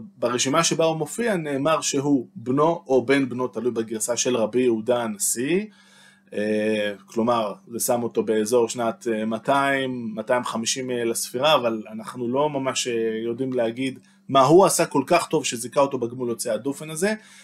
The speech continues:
מסורת אחרת אומרת, זה לא יעבץ בן רבי, זה עתניאל בן כנז, השופט הראשון אחרי יהושע, שהוא נזכר במקרא ממש, אה, בקצרה, אבל,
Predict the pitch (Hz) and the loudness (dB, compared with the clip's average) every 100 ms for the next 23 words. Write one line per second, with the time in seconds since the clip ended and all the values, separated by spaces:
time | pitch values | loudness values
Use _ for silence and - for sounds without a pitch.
0 | - - 113 170 165 165 - 175 160 156 | -20 -6 2 4 4 4 2 2 2 2
1 | 151 139 156 151 156 151 143 139 143 170 | 0 2 2 4 2 0 -6 -2 4 6
2 | 143 127 135 139 135 135 139 - 151 180 | 4 0 -2 -2 -2 -2 -4 -6 2 2
3 | 165 - - 120 127 - 160 139 123 123 | 2 -2 -10 -8 -6 0 0 0 -2 -4
4 | 139 123 - 123 143 127 110 - 202 214 | -6 -6 -6 -2 0 2 0 0 4 4
5 | 175 - - _ _ _ _ _ _ - | 2 -6 -20 _ _ _ _ _ _ -6
6 | - 113 151 143 - 151 139 135 139 143 | 0 2 2 0 4 4 4 0 0 0
7 | 123 120 127 - 123 113 113 120 - - | 2 0 0 0 2 4 2 -2 -4 -2
8 | 170 220 139 123 151 143 127 | 4 4 4 4 4 6 2